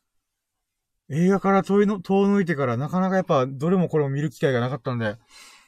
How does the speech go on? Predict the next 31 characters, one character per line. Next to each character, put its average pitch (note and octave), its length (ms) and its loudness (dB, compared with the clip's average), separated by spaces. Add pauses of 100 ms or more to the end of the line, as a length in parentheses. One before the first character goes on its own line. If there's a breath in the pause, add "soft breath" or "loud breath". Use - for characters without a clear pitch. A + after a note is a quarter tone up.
(180 loud breath)
な A#2 160 -8
る C#3 80 -8
ほ D3+ 120 -6
ど。 C3+ 320 -4 (2000)
マ E3 240 -2
ー G#3 40 -2
ベ E3+ 100 -2
ル。 - 180 -10
マ A3+ 380 -6
ー D4+ 60 -8
ベ D#4 120 -4
ル D4+ 120 -2
作 C#4+ 240 -6
品 G3+ 100 0
っ - 40 -8
て B2+ 60 -8
な-、 B2 220 -6 (240)
ヒ A3 300 -8
ー G#3 40 -4
ロ F3+ 60 -2
ー D3 40 -6
っ - 20 -16
て B2 80 -10
何 C3+ 280 -6
が、 F#3 320 -4 (580)
い D3+ 40 -8
や、 C#3 200 -6
え A2+ 40 -8
っ A#2 40 -12
と、 C#3+ 160 -10
ん？ F#3 120 -8